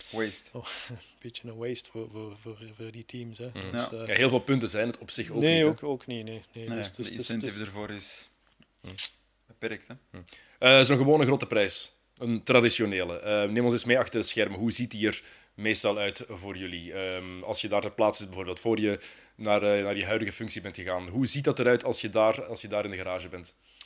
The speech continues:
Speaker 2: Ehm, dus, dus meestal, meestal zijn we een dag of twee, eh, op voorhand daar. En dan is het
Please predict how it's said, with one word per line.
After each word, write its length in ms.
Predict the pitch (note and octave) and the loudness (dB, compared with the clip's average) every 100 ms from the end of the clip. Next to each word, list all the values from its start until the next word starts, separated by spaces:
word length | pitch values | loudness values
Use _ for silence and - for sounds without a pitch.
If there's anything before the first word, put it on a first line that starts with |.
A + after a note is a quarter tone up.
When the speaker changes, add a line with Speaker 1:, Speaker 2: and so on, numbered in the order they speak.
| - - - - _ - | -16 -16 -18 -20 _ 4
Speaker 2:
Ehm, 380 | D#3+ F#3 F#3+ F#3 | 8 8 6 0
dus, 260 | D#3+ - | -2 -2
dus 200 | - C3 | -4 -6
meestal, 500 | D3+ D#3 - C#3+ C3 | -2 -2 2 4 4
meestal 300 | B2+ C3 - | 2 -4 -4
zijn 180 | B2+ C3 | -2 0
we 300 | B2 A#2+ A#2+ - | 0 0 -2 -6
een 100 | B2 | -4
dag 380 | A#2+ B2 - - | 0 0 -2 -12
of 100 | - | -12
twee, 360 | B2+ B2 B2 - _ - | -6 -4 -4 -8 _ -18
eh, 320 | A#2 A#2 A#2 | -14 -12 -12
op 120 | A#2 | -12
voorhand 360 | - B2+ B2+ A#2 | -4 -2 0 0
daar. 220 | B2+ C#3 | 2 2
En 320 | C3+ B2+ A#2+ A2 | 0 -6 -12 -14
dan 160 | A#2 A#2 | -14 -12
is 120 | - | -10
het 220 | - - | -10 -12